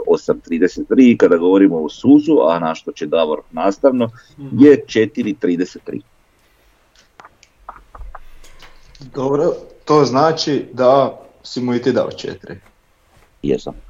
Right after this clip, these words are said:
Speaker 2: Ja sam mu dao
Speaker 3: Ti,
Speaker 2: pet,
Speaker 3: a
Speaker 2: što je
Speaker 3: fuck,
Speaker 2: niža
Speaker 3: on.
Speaker 2: ocjena.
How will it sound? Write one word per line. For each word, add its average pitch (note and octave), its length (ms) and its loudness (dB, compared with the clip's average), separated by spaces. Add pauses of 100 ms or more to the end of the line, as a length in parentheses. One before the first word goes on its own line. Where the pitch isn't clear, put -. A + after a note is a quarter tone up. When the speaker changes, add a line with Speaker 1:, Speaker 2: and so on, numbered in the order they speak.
(320)
Speaker 2:
Ja A2 160 -16
sam B2+ 160 -18
mu C3+ 100 -12
dao D3 180 -12
Speaker 3:
Ti, C3+ 120 -4
Speaker 2:
pet, D3+ 120 -4
Speaker 3:
a A2 160 2
Speaker 2:
što A#2 180 -2
je A2+ 60 6 (180)
Speaker 3:
fuck, A#2 100 2
Speaker 2:
niža D3 220 -2
Speaker 3:
on. B2+ 160 -6
Speaker 2:
ocjena. A#2+ 320 -14